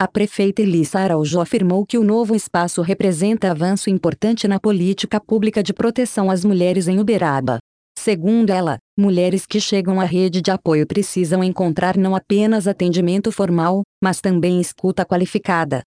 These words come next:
segurança e condições para reconstruir a própria vida com dignidade.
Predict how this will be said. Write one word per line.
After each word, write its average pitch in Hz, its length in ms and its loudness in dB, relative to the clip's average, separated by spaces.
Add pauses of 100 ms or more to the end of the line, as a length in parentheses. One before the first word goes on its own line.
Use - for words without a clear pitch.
segurança 180 640 0
e 208 40 -4
condições 180 600 -2
para 190 180 0
reconstruir 175 600 -2
a 196 80 -2
própria 208 340 0
vida 202 320 0
com 180 160 -2
dignidade. 165 800 0